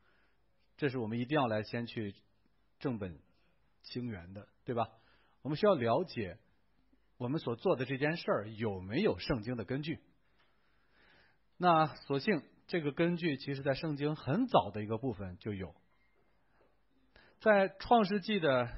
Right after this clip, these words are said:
一章二十六到二十八节里边，这是一个我们非常熟悉的经文。它是说，神说，“我们要照着我们的形象，按着我们的样式造人，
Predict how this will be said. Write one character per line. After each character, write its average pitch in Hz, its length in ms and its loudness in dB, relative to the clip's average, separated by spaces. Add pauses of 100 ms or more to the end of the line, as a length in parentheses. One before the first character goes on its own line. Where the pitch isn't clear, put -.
(120)
一 190 240 0
章 180 260 8
二 180 200 8
十 151 140 -2
六 180 340 2
到 139 120 4
二 147 200 4
十 143 120 -2
八 190 360 4
节 117 260 -4
里 117 120 -4
边， 127 340 -2 (580)
这 202 140 -2
是 202 160 -2
一 190 40 -2
个 185 140 -4
我 156 80 0
们 151 160 -2
非 214 300 2
常 117 300 -2
熟 135 340 -6
悉 170 120 -2
的 139 120 -2
经 175 220 -4
文。 127 360 -4 (500)
它 139 120 -4
是 139 140 -4
说， 151 360 -2 (400)
神 190 400 0
说 190 400 4 (360)
，“我 127 200 0
们 139 220 -2
要 165 180 4
照 165 380 6
着 127 200 -2
我 110 240 -2
们 110 160 -4
的 135 140 0
形 110 320 -8
象， 131 420 -2 (300)
按 151 300 2
着 120 200 0
我 104 220 -6
们 104 160 -8
的 143 100 -2
样 147 320 4
式 107 280 -8
造 127 260 0
人， 98 280 -8